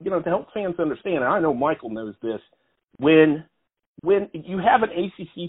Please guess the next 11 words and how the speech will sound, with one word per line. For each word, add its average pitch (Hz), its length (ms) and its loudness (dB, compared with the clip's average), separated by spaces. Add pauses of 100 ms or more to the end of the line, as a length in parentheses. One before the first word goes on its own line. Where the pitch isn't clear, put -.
school 127 340 -6
that 117 220 4 (800)
they 240 180 6
have 185 200 6
a 135 40 -4
pecking 120 460 -10
order 110 280 -6
up 107 140 -4
on 107 140 -8
the 101 60 -12
wall. 101 340 -14